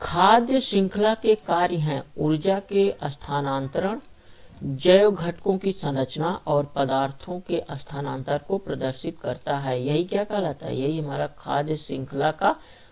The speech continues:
कार्य होता है। चलिए अगले question की तरफ चलते हैं। जीव मंडल में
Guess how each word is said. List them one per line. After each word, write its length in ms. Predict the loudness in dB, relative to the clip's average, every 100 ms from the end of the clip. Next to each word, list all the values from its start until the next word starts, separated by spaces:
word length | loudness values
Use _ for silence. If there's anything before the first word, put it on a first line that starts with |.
| -20 -20 0
कार्य 380 | 4 6 6 2
होता 460 | -2 -4 -2 -2 -2 -12 -20 -20 -20 -20
है। 200 | -18 -18 -20 -20 -20 -20 -20 -20 -20 -20 -20 -20 -20 -20 -16
चलिए 160 | -14 -12
अगले 300 | -8 -4 -4
question 380 | -4 -6 -4 -6
की 100 | -2
तरफ 200 | -2 -2
चलते 280 | -6 -6
हैं। 180 | -6 -6
जीव 300 | -2 2 4
मंडल 460 | 4 2 2 2 4
में 180 | 0